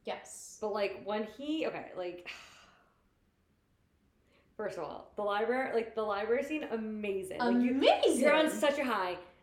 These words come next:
Speaker 2: And then the next day, I, I forget what Darcy says. Like,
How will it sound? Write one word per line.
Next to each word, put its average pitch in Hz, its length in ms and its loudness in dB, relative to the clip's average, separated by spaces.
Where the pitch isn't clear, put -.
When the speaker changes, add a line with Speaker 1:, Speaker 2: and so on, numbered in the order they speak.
Speaker 2:
And 240 200 0
then 233 420 0
the 220 100 -4
next 262 400 -4
day, 190 400 0
I, - 40 -12
I - 40 -10
forget 247 460 -4
what 466 160 2
Darcy 202 440 -4
says. - 560 -12
Like, 190 200 -10